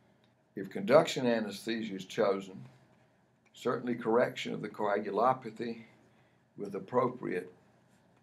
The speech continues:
blood components is necessary before placing the epidural.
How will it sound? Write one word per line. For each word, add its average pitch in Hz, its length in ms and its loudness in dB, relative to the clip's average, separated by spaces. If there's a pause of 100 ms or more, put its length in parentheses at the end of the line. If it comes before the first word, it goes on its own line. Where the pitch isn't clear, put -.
(240)
blood 127 300 4
components 101 640 -6 (400)
is 95 180 -8
necessary 101 760 -2 (320)
before 98 340 0
placing 95 520 -2 (180)
the 76 140 -10 (580)
epidural. 95 540 -4